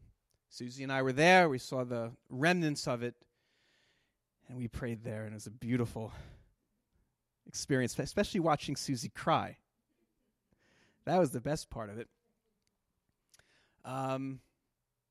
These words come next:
so now you see a rift between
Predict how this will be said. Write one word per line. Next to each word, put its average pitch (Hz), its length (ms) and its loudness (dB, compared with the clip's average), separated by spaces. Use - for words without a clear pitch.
so 196 200 0
now 233 200 8
you 285 160 8
see 165 480 4
a 165 100 4
rift - 500 4
between 185 680 4